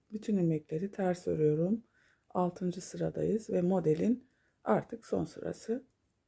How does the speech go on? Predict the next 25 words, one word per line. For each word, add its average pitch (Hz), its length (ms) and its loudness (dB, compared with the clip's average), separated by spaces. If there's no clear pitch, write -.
İki 226 280 -2
kere 180 280 2
kurduk 170 400 0
zaten 156 400 -4
modeli. 160 420 0
Büyük 233 220 4
bir 220 100 -4
parçada 214 500 4
da 196 80 4
ördüm 185 460 4
ben. - 220 -2
Onu 202 200 2
da 165 100 2
size 160 200 -4
göstereceğim. 165 720 0
Daha 185 220 4
iyi 160 160 2
anlayacaksınız 160 800 -2
orada 160 340 -4
da. 220 160 -2
Çok 208 200 -10
güzel 165 320 -2
bir 165 40 0
model 160 460 0
oluyor. 165 460 0